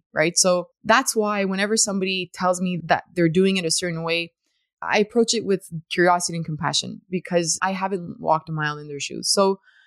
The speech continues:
yes, there's pushback, but something I have to be adamant about is the child, their brain development, and their emotional well-being. And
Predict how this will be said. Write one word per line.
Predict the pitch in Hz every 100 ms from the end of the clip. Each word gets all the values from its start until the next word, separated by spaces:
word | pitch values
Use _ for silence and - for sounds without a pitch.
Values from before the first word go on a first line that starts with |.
| _ _ _ _
yes, | 196 254 269
there's | - 190 185
pushback, | - 240 - 240 240 247 _ _
but | 180 190
something | - 226 226 220
I | 196
have | 190 180
to | 196
be | 180 -
adamant | 180 202 202 196
about | 175 180 185
is | 175 160
the | 165
child, | - 175 170 165 165 -
their | 196 208
brain | 180 180
development, | 170 170 160 160 160 _ _
and | 170 160
their | 170
emotional | 185 170 165 165 160
well-being. | 160 147 139 139 127 123
And | - 151 151 151